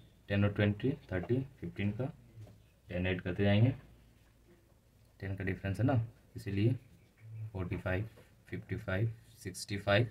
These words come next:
सेवेंटी फ़ाइव और ये एटी फ़ाइव। अब निकालेंगे frequency, ये भी देखिए क्या है, descending order में है, तो इसको भी नीचे से निकालेंगे। तो ये हो जाएगा आपका फ़िफ़्टीन, थर्टी फ़ाइव में fifteen minus करेंगे तो ट्वेंटी,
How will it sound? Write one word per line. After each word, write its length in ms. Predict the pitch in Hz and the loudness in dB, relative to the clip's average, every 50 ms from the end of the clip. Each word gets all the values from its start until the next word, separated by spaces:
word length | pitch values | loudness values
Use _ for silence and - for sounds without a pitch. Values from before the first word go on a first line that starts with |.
| - - | -2 -10
सेवेंटी 460 | - - 98 92 92 90 85 95 98 | -6 -4 -2 0 0 0 0 -2 -2
फ़ाइव 340 | - - 104 107 131 156 165 - - _ _ _ _ - | 0 4 4 4 6 4 2 -4 -10 _ _ _ _ -2
और 100 | 104 104 | 2 4
ये 200 | 127 156 170 - - - - 95 | 4 4 4 2 -4 -6 -2 -2
एटी 240 | 92 87 - 143 175 175 - - - _ _ _ - | -2 0 2 0 0 0 -2 -10 -20 _ _ _ 0
फ़ाइव। 220 | 92 90 85 85 - - - - - _ - | 0 2 0 0 -4 -10 -18 -20 -20 _ -4
अब 120 | 123 120 127 | 0 2 4
निकालेंगे 380 | 123 120 120 120 120 123 120 | 8 10 12 12 12 10 8
frequency, 460 | 113 107 87 - 92 87 85 87 95 | 6 4 4 4 4 4 4 4 6
ये 60 | 101 104 | 6 8
भी 100 | 123 120 | 10 10
देखिए 200 | 127 123 123 117 | 10 8 8 8
क्या 160 | 127 127 131 | 8 8 8
है, 100 | 135 - | 8 6
descending 400 | 101 90 104 101 101 104 104 98 | 6 6 6 6 6 8 6 6
order 160 | 90 85 90 | 4 4 2
में 120 | 85 85 | 0 0
है, 60 | 82 - | -2 -2
तो 100 | - 90 | -4 -2
इसको 160 | - - 120 | 0 4 4
भी 140 | 143 175 - - - - - - - _ _ - | 4 4 2 0 -6 -18 -20 -20 -20 _ _ -4
नीचे 360 | 92 95 101 95 - - 98 | -2 0 0 0 0 0 -2
से 160 | 87 92 92 | 0 2 2
निकालेंगे। 440 | 92 90 87 90 87 87 87 87 85 | 2 4 4 6 6 6 6 6 6
तो 100 | 85 92 | 4 4
ये 140 | 95 101 101 | 6 6 8
हो 60 | 101 | 8
जाएगा 220 | 98 98 98 98 98 | 8 8 8 6 6
आपका 200 | 90 - 98 95 | 4 2 0 -2
फ़िफ़्टीन, 420 | - - 92 - - 120 131 147 160 - - - - - - - - _ _ _ _ - | 0 -2 -2 0 2 2 2 2 2 -2 -6 -12 -20 -20 -20 -20 -20 _ _ _ _ -10
थर्टी 200 | 87 87 85 90 | -6 -4 -2 -2
फ़ाइव 200 | - 95 92 92 | -2 0 0 0
में 100 | 95 87 | 0 0
fifteen 260 | - - 85 - 98 | -2 -2 -2 0 2
minus 240 | 92 92 98 98 98 | 4 4 4 4 2
करेंगे 240 | - 101 101 104 107 | 2 4 4 4 4
तो 140 | 113 139 165 175 - - - - - - _ _ _ _ _ _ _ _ _ _ _ _ _ _ _ _ _ _ _ _ _ _ _ _ _ _ _ - | 6 4 4 4 2 -2 -10 -20 -20 -20 _ _ _ _ _ _ _ _ _ _ _ _ _ _ _ _ _ _ _ _ _ _ _ _ _ _ _ -4
ट्वेंटी, 400 | 101 98 101 101 101 127 147 | 0 2 2 2 2 2 2